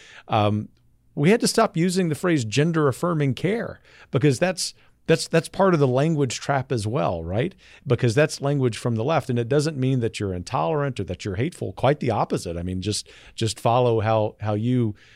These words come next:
provide your witness on this, and that's obvious. And all of that points to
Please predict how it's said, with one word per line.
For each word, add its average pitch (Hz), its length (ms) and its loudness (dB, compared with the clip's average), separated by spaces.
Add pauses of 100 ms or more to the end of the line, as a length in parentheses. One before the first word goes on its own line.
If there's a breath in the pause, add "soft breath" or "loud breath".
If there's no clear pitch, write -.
(160 soft breath)
provide 120 320 2
your 110 120 0
witness 127 360 -4
on 98 160 -2
this, 95 220 -6
and 101 100 -4
that's 92 160 -4
obvious. 113 440 -4 (560 loud breath)
And 147 140 2
all 220 240 4
of 214 80 4
that 143 240 4
points - 400 -2
to 113 500 2